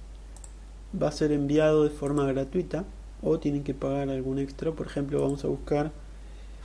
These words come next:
eh, no sé, vamos a buscar una, una tableta, tablet de siete pulgadas. Vamos a poner esto como galería.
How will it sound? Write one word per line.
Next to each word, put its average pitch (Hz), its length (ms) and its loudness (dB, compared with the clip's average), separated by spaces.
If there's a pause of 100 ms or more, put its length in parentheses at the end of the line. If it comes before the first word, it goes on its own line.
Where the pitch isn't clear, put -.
(120)
eh, 139 320 2
no 151 120 4
sé, 143 280 -2 (1080)
vamos 156 320 6
a 156 40 8
buscar 151 280 4
una, 143 560 4
una 143 160 2
tableta, 160 580 2 (140)
tablet 143 340 0 (2250)
de 131 680 0 (300)
siete 156 340 0
pulgadas. 151 560 2 (4000)
Vamos 139 240 -6
a - 60 -8
poner 143 240 -2
esto 147 240 -4
como 160 180 0
galería. 143 560 -2